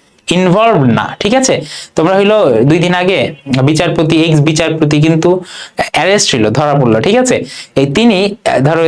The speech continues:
তিনাকে অনেকে, অনেকে অনেক কিছু লেখালেখি করছে, আমি কোনো পলিটিক্যাল মন্তব্য করব না, তবে একটা জিনিস ঠিক যে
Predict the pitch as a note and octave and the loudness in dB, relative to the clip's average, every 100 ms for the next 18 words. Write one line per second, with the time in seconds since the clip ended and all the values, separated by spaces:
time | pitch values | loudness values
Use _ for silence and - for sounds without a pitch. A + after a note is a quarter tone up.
0 | D#3+ F3+ F#3+ G3+ G3 F3+ E3 E3+ F3+ D#3+ | 0 0 -2 0 0 2 0 0 0 0
1 | D3 D#3 F3 F3 E3 D#3 D#3 D#3 D3+ C#3 | 0 0 0 0 0 0 0 0 2 2
2 | C#3 C#3 C3+ B2+ B2+ C3 F3+ D#3 D#3+ D3+ | 2 2 2 2 0 -2 -2 0 0 0
3 | D3 E3 G#3 A3 F#3+ E3 D3+ D3+ C#3 C3+ | 0 2 0 0 2 2 2 2 0 0
4 | C3 A#2+ B2 D#3 - - - - C#3+ D#3 | 0 0 -2 -4 -8 -16 -10 -4 -2 0
5 | E3+ F#3+ A3+ A3+ A3 - E3 B2 - | -2 0 2 2 0 -2 0 2 2